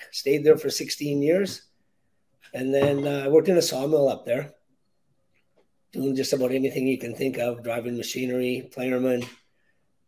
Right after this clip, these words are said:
uh, whatever, for sixteen years. I did that from when I was sixteen. I didn't really finish schooling. I mean, I think I made it to grade ten, maybe grade ten.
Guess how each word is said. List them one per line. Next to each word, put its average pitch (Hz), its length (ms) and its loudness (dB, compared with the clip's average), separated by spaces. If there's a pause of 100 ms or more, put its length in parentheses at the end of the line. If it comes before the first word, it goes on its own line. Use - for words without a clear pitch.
(120)
uh, - 240 -8 (280)
whatever, 131 380 8
for 120 140 -4
sixteen 117 500 -4
years. 113 240 -2
I 113 60 -2
did 127 160 -2
that - 160 2
from 120 280 -2
when 120 140 -2
I 113 60 0
was 113 120 -2
sixteen. 113 380 -6
I 113 80 -2
didn't 123 320 -4
really 123 180 2
finish 127 320 -2
schooling. 113 580 -2 (1040)
I - 40 -16
mean, 120 140 -10
I - 40 -14
think 135 140 0
I 117 40 -4
made 127 160 0
it - 120 -12
to 107 100 -10
grade 110 380 -2 (260)
ten, 107 500 -6 (500)
maybe 139 280 -4
grade 151 240 -4
ten. 175 340 -4